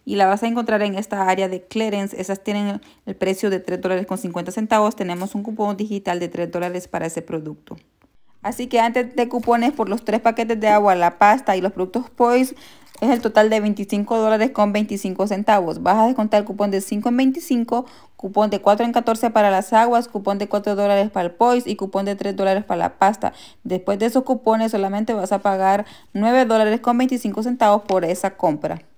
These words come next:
Y en la siguiente opción de compra vamos a estar agarrando un Gain de los que tienen cuarenta onzas, ¿ok? Estos tienen precio de cinco dólares con cincuenta centavos. Tenemos cupón digital de un dólar para este producto.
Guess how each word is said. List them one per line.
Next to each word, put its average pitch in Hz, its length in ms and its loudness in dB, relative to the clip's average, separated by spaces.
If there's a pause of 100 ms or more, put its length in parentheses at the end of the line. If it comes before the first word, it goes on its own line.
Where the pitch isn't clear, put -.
(440)
Y 269 240 -4
en 254 100 0
la 226 160 0
siguiente 220 460 0
opción 220 260 0
de 226 100 2
compra 247 320 4
vamos 214 260 2
a - 40 -14
estar 214 180 2
agarrando 202 600 2 (100)
un 226 400 4
Gain 214 480 -2 (160)
de 196 140 -2
los 196 160 -2
que 185 100 -6
tienen 214 300 -4
cuarenta 196 600 0
onzas, 190 440 -4
¿ok? - 140 -10 (420)
Estos 254 320 -2
tienen 247 240 0
precio 220 340 0
de 202 140 0
cinco 202 320 -4
dólares 202 320 -2
con 196 200 -6
cincuenta 185 440 -6
centavos. 214 480 -2 (340)
Tenemos 214 380 -6
cupón 220 320 -2
digital 202 400 0
de 190 100 0
un 208 260 0
dólar 226 260 4
para 208 160 2
este 220 160 0
producto. 220 540 0